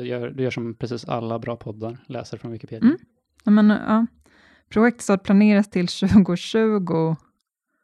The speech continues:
Speaker 2: eh, och byggstart några år därefter. Eh, men det har inte, de har inte börjat bygga det här
Speaker 1: Nej.
Speaker 2: än alls. Okej, Wikipedia <laughs> har ju jättefel här.
Speaker 1: Mm.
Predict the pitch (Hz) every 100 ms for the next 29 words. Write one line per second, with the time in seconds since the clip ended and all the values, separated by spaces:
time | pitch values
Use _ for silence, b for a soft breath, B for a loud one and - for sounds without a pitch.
0 | _ _ _ _ _ _ _ _ - 180
1 | - 165 202 208 - - 208 185 165 156
2 | 160 175 - - - 170 _ _ _ _
3 | _ _ _ 185 175 175 202 185 180 180
4 | 180 180 - 160 165 175 180 - 180 -
5 | _ _ _ _ _ - 120 - - 170
6 | 185 - 202 - - - _ _ _ 196
7 | 202 180 190 - 202 185 214 208 202 185
8 | 180 190 190 175 180 B - 120